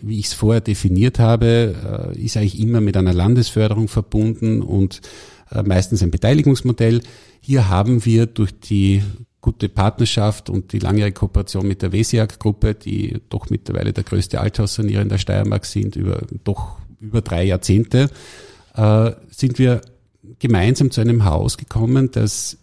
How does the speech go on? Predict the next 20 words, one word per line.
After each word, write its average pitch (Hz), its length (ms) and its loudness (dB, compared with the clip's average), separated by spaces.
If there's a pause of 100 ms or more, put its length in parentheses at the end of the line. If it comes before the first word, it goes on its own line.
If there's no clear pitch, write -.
mitten 135 320 -2
in 117 160 -2
der - 140 -4
Grazer 104 420 -4
Altstadt 104 480 -4
in 110 80 -2
der 104 80 -2
Fußgängerzone 101 840 -2
liegt, 104 460 -4
wo 104 260 -2
einmal 110 200 0
grundsätzlich 120 420 0
ganz 101 300 -2
wenig 101 260 0
Objekte - 500 -4
auf 95 120 -6
den 98 160 -4
Markt - 300 -8
kommen. - 340 -4
Und 113 240 -2